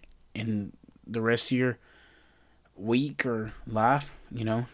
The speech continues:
it's just something to think about. What are you feeding? Is it a desire of you or the desire of God?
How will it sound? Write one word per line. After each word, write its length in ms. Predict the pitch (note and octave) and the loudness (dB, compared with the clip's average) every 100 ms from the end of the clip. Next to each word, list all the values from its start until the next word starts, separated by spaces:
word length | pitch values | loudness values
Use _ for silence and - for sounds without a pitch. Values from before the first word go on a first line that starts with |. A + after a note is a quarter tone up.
| - | -8
it's 160 | B2+ | -4
just 180 | - A#2 | -2 0
something 160 | C3+ G2 | 2 0
to 60 | |
think 200 | C3 D#3+ | 4 4
about. 260 | C#3 A2 - - _ _ _ _ _ _ - | 4 0 -2 -10 _ _ _ _ _ _ -2
What 320 | A#2 C3 D3 - | 4 4 2 -4
are 360 | A2 A#2+ A#2 - - | 0 2 0 -4 -10
you 360 | G#2+ A2 G#2+ - | -2 -2 -2 -6
feeding? 480 | - - G2+ - - - - | -8 -4 -4 -6 -10 -14 -12
Is 200 | A2+ G#2+ | -6 -4
it 160 | G#2+ | -4
a 40 | G#2+ | -4
desire 480 | A2+ G#2+ G#2 G#2+ | -2 0 0 0
of 160 | G#2+ A#2 | -2 -2
you 300 | A2+ C3 D3 - _ _ _ _ _ _ - | 2 4 4 -2 _ _ _ _ _ _ 0
or 300 | A#2+ A2+ - - | 4 4 2 -4
the 140 | A2+ | -2
desire 400 | A2 G#2+ G#2+ G2+ | 0 2 2 2
of 100 | G2+ | 0
God? 360 | A2+ G#2+ - | -2 -2 -4